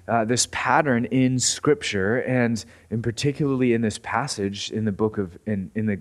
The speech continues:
in the Gospel of John, where in Scripture, the call, the command is first off to see and receive God's love. You see and receive God's love for you. You be, you, you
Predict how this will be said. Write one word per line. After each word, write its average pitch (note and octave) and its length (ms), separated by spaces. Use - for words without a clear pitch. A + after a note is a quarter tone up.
in G#2 80
the G#2 80
Gospel G#2+ 420
of E2+ 100
John, A2 540
where A#2+ 160
in A#2 140
Scripture, C3 840
the A#2 140
call, C#3 600
the B2 120
command A#2+ 720
is B2 200
first - 560
off A2+ 800
to C#3+ 140
see D#3+ 580
and C#3 160
receive B2 640
God's A#2 400
love. F2 360
You B2 140
see E3 440
and F3 100
receive C#3+ 540
God's A#2+ 340
love A#2+ 240
for - 120
you. A#2 400
You A#2 140
be, A2+ 300
you, A#2+ 280
you A2+ 340